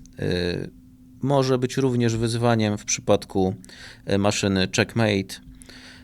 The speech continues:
ponieważ jest to ten sam silnik, tak zwany produkt trzydzieści, e, który ma być docelowym napędem, e, Su pięćdziesiąt siedem. Plany dotyczące ilości, e, zamówień,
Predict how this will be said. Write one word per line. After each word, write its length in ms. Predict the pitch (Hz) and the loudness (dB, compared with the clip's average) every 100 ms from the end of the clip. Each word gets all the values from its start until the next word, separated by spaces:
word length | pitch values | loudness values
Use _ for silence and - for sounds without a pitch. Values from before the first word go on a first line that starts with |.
| - - | -20 -6
ponieważ 400 | - 117 113 113 | 2 4 4 4
jest 180 | 120 113 | 2 2
to 80 | 117 | 0
ten 160 | 120 113 | 2 2
sam 420 | 117 107 98 95 92 | 4 4 2 -2 -4
silnik, 480 | 92 - 101 101 95 | -2 2 2 2 0
tak 180 | 95 95 | -4 -2
zwany 280 | 104 98 95 | 0 0 2
produkt 500 | 113 101 95 - - | 2 2 0 -6 -4
trzydzieści, 840 | - 101 95 90 - - 92 98 110 - - - - - - | -2 0 0 0 0 -2 -2 -2 -4 -14 -20 -20 -20 -20 -12
e, 140 | 98 | -10
który 360 | - - 104 101 | -8 0 2 4
ma 140 | 98 | 2
być 200 | 95 95 | 2 0
docelowym 720 | 95 101 98 101 98 95 98 98 - | 2 2 4 4 4 2 0 -2 -2
napędem, 880 | 95 95 - 98 95 95 92 95 92 101 - | 0 0 2 0 2 2 2 0 -2 -6 -8
e, 180 | 90 87 | -4 -4
Su 300 | - - 95 | -2 0 0
pięćdziesiąt 540 | - 92 90 87 90 | 0 -2 0 -2 -4
siedem. 540 | - 90 73 65 - - - - | -2 -2 -2 -6 -8 -16 -10 0
Plany 240 | 123 123 | 4 4
dotyczące 640 | 107 107 107 117 110 - 101 | 4 0 2 2 2 2 2
ilości, 840 | - 104 117 135 - - 98 101 101 - - | 4 6 8 8 4 -4 -2 -2 -4 -8 -8
e, 220 | 98 95 | -4 -2
zamówień, 1040 | 90 92 120 95 98 104 90 90 92 113 | 0 -2 2 2 4 2 2 0 0 -2